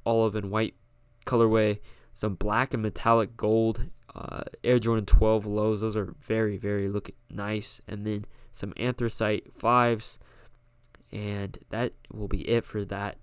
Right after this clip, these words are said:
But those are some to look out for, um, next week. Um, it's just some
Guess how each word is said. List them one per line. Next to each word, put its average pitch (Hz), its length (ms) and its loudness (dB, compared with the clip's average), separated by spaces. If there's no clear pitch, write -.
But 98 220 -2
those 135 220 8
are 135 80 4
some 117 340 0
to 113 100 -4
look 104 280 -4
out 120 220 4
for, 110 380 0
um, 95 280 -8
next - 380 -4
week. 110 480 -6
Um, 98 420 -10
it's - 120 -16
just 135 240 0
some 104 280 -2